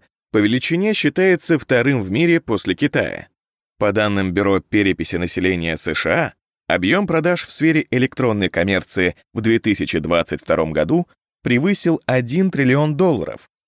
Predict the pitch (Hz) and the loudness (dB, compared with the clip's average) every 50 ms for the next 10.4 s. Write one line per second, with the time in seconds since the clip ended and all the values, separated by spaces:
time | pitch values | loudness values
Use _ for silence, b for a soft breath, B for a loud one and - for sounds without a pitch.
0 | _ - - - 117 - - 98 - - 80 78 71 82 120 170 170 - - _ | _ -14 -4 -4 -2 -2 -2 -4 -2 -2 -2 0 0 0 2 2 0 -2 -4 _
1 | _ _ _ - - 165 - 226 226 202 175 - - 90 - - - 160 175 175 | _ _ _ -8 -6 -2 0 2 2 2 0 -2 -4 -4 -4 -2 0 0 2 2
2 | 175 151 - - - 190 196 151 143 117 - 120 104 - 90 - - 87 80 - | 2 0 -2 0 0 0 2 2 0 0 2 0 -2 -2 -4 -4 -2 -2 -2 0
3 | - 170 85 80 - 170 170 160 - _ _ _ - 190 190 - - - - - | 0 -2 -2 0 0 0 0 0 -2 _ _ _ -2 -2 -2 -2 -2 -2 0 0
4 | - - 160 143 147 - - 110 101 92 92 92 90 80 - - - 78 90 143 | 0 0 0 0 0 0 0 0 0 2 2 2 2 0 0 -2 0 0 2 0
5 | 165 - - - _ _ _ - - 196 202 165 151 113 90 82 82 82 85 - | 0 -2 -6 -12 _ _ _ -2 0 0 2 2 2 2 2 0 0 -2 -2 -2
6 | - - 98 80 - - - - - - _ _ _ _ _ _ _ _ - - | -2 -2 -2 -2 -2 -6 -12 -16 -16 -20 _ _ _ _ _ _ _ _ -4 -2
7 | 104 92 90 87 87 87 90 87 - - 87 85 85 82 92 - 165 143 92 50 | -2 0 2 0 0 0 0 -2 0 0 0 2 2 2 2 0 0 0 -2 -6
8 | - - _ _ _ _ - 113 107 - - 208 202 202 170 - 185 180 170 170 | -10 -14 _ _ _ _ -4 -2 -2 0 0 0 0 0 -2 0 -2 0 2 2
9 | 165 165 165 165 180 196 190 170 151 139 127 - - 117 - - 92 87 85 82 | 2 2 2 2 0 0 0 0 -2 -2 0 0 0 0 0 0 0 0 0 0
10 | 73 73 65 85 95 123 156 160 | -2 -4 -2 -2 0 0 0 -2